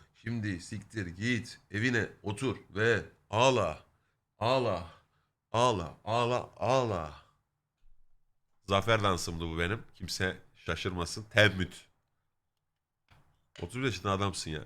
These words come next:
Ne olmuş yani otuz bir yaşındaysan? Z kuşağı olarak otuz bir yaşında temsilen burada hep beraber eğleniyorsak. Kameram bozulmadı. Yok, yok. Bozulmadı. Kimse kamera bozuldu demesin. "Yayın açar mısın?" Annesi küçük oğlunu bakkala yumurta almaya göndermiş. Bakkaldaki amcadan yumurta isteyince o da en küçük yumurtaları çocuğa vermiş. Çocuk yumurtaları şöyle bakmış ve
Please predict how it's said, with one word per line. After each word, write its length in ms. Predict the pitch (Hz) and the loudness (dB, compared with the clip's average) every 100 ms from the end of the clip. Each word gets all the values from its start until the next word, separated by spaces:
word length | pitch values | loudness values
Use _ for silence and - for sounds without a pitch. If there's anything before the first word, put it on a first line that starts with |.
| - | 0
Ne 100 | 110 | 4
olmuş 360 | 170 139 104 | 4 2 0
yani 120 | 104 95 | -2 -2
otuz 180 | - | -4
bir 100 | 95 | -2
yaşındaysan? 540 | 92 - 87 - - 131 - | -2 -2 -6 -6 -6 -8 -12
Z 300 | - 101 120 | 0 4 4
kuşağı 300 | 120 101 113 | 4 2 6
olarak 300 | 107 98 98 | 8 6 4
otuz 240 | 101 - 101 | -2 -8 -4
bir 60 | |
yaşında 320 | 101 90 95 92 | -2 0 -4 -4
temsilen 480 | 95 90 95 87 85 - - _ 92 | -2 -2 0 -2 -2 -14 -20 _ -6
burada 220 | 90 87 | -2 0
hep 160 | 87 | 0
beraber 320 | 85 82 82 80 | -2 0 0 0
eğleniyorsak. 520 | 80 80 78 - 107 - _ | -2 -2 -4 -6 -10 -14 _
Kameram 380 | 98 107 113 113 | -2 2 2 2
bozulmadı. 380 | 110 113 98 85 | -4 -2 -2 -2
Yok, 140 | 98 | -4
yok. 200 | 101 - - _ _ _ _ _ _ | -4 -6 -12 _ _ _ _ _ _
Bozulmadı. 340 | 95 101 92 80 | -6 -2 -4 -6
Kimse 220 | 95 101 | -8 -4
kamera 300 | 98 101 95 | -2 -2 -2
bozuldu 260 | 92 95 | -4 -4
demesin. 320 | 92 85 80 69 _ _ _ - | -6 -6 -10 -16 _ _ _ -2
"Yayın 180 | 110 120 | 0 2
açar 280 | 107 117 | 0 0
mısın?" 280 | 101 82 117 - | 0 -4 -10 -4
Annesi 380 | 120 135 117 120 | -2 0 -4 -6
küçük 240 | 120 123 | -10 -4
oğlunu 280 | 120 117 127 | 0 0 0
bakkala 340 | 113 110 120 | -4 -2 -2
yumurta 260 | 117 113 120 | -2 -4 -4
almaya 200 | 120 117 | -2 -2
göndermiş. 500 | 117 104 101 85 - | -2 -2 -4 -4 -4
Bakkaldaki 500 | 101 - 110 113 123 | -4 -2 -4 -2 -2
amcadan 260 | 113 113 117 | -2 -2 -4
yumurta 320 | 113 110 120 | -4 -4 -6
isteyince 340 | 104 117 110 | -6 -6 -2
o 140 | 117 113 | -2 -2
da 80 | |
en 80 | 117 | -4
küçük 240 | 110 107 117 | -6 -12 -10
yumurtaları 360 | 110 107 113 | -6 -4 -4
çocuğa 360 | 107 101 107 101 | -2 0 2 4
vermiş. 260 | 90 80 | 2 -2
Çocuk 240 | - 101 107 | -6 -8 -6
yumurtaları 360 | 107 104 113 | -8 -2 -2
şöyle 320 | 107 110 104 95 | 0 0 0 -2
bakmış 320 | 98 104 101 | -4 -6 8
ve 360 | 104 131 - | 12 12 10